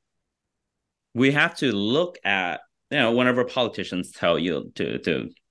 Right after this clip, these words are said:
care about something or to look at this, you gotta question, you gotta question their motives, first of all, right? Um,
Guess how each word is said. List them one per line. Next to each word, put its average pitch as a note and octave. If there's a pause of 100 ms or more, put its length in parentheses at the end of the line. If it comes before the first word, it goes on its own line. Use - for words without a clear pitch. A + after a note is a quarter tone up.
(180)
care F#2+
about E2+
something F2
or E2+
to D#2+
look F2+
at -
this, -
you -
gotta D#3+
question, - (140)
you A#2+
gotta C3
question F#2
their D#2
motives, C2
first -
of -
all, G1+
right? F#2+ (420)
Um, F#2